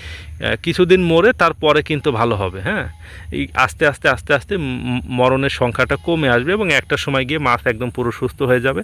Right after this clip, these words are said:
যখন মাছ সুস্থ হয়ে যাবে তখন একটা বিষয় আপনাকে মাথায় রাখতে হবে। ওই যে প্রথম বলেছিলাম যে মাছের চোখ বাইরে বের হয়ে আসছিল, এই চোখটা বাইরে বের হয়ে আসা এটা কিন্তু অস্বাভাবিক কারণ। এটা হচ্ছে মাছ আপনার হয়তো অনেক শক্ত মাছ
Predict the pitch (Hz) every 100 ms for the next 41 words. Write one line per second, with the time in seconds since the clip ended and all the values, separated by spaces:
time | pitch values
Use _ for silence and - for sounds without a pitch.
0 | - - - - 113 151 180 196 190 190
1 | - - - 135 120 113 165 160 151 185
2 | 156 - 151 139 165 151 160 151 113 110
3 | 127 107 - 123 147 147 143 151 156 139
4 | 139 - 143 147 135 120 - - 175 156
5 | 143 143 131 123 127 107 - 107 85 -
6 | - - - 127 - 185 190 - 208 165
7 | 175 151 156 151 175 160 - 147 147 165
8 | 151 135 117 135 123 123 - - 120 95
9 | 73 - - - - 135 151 175 160 -
10 | 156 120 143 - 160 - 170 156 135 135
11 | 160 156 135 139 - 131 123 - 156 156
12 | -